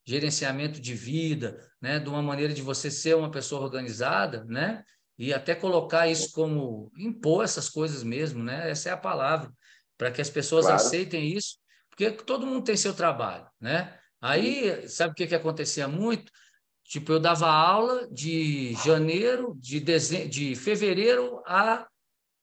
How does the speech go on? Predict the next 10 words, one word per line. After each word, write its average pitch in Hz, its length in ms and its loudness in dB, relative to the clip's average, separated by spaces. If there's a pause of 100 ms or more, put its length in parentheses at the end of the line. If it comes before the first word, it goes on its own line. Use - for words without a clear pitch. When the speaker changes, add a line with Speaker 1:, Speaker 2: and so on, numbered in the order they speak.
(100)
Speaker 1:
novembro. 147 760 2 (260)
Aí, 202 200 4
quando 254 200 0
chegava 196 440 4
em 180 60 -2
dezembro, 156 760 -2 (320)
meus 175 240 0
alunos 190 440 2
lá, 202 240 2
todos - 560 -2